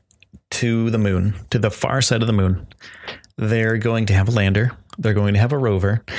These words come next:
and they're going to have a satellite that's going to beam the information back to Earth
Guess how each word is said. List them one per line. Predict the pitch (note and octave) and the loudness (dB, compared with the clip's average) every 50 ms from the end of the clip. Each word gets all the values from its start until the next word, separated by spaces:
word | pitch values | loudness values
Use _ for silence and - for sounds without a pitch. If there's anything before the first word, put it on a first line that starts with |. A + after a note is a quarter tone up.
| - - - _ | -12 -14 -10 _
and | - G#2+ | -2 -2
they're | A2 | 0
going | G#2 A2 A2 A2 | 0 0 0 2
to | G#2+ | 2
have | G#2 A2 | 2 2
a | A2+ | 2
satellite | - - - C#3+ B2+ - F#2+ F#2+ - - - - _ - - - - - _ _ _ | 2 2 2 0 0 0 0 0 0 -2 -4 -6 _ -18 -20 -20 -20 -20 _ _ _
that's | - G2+ - | -4 -2 -2
going | - G#2+ G2+ G2+ | 0 0 2 2
to | G#2+ G2+ | 2 0
beam | G2 G2+ A2 G#2 G#2+ A2+ A2 A2 G#2+ G2 - - _ _ _ | 0 0 0 0 0 0 0 0 -2 -2 -4 -8 _ _ _
the | - A2+ | -2 0
information | G#2+ G2+ - A2 A2 G2+ F#2 - - G#2+ G#2 G2 G2+ | 0 0 0 0 0 0 0 0 0 2 2 0 0
back | G2+ G#2 G2 G2 G2 - - - | 0 0 0 0 -2 -2 -4 -4
to | - - G#2 G2 F#2+ | -2 0 0 0 0
Earth | - - G2+ G2 F#2+ G2 - | 0 0 0 0 0 -2 -4